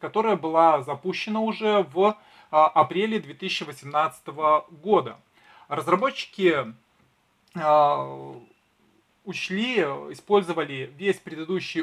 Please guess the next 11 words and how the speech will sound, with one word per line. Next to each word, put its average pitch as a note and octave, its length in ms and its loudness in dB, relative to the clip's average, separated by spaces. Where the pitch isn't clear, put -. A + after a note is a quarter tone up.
опыт G3 320 -2
реализации D#3+ 520 -2
подобных D#3 460 -8
проектов A3 460 -2
и E3+ 60 -14
предложили E3+ 500 -2
более F#3+ 320 0
эффективное F3+ 800 -4
применение F3 680 -6
модели D3 680 0
Trade F3 320 -2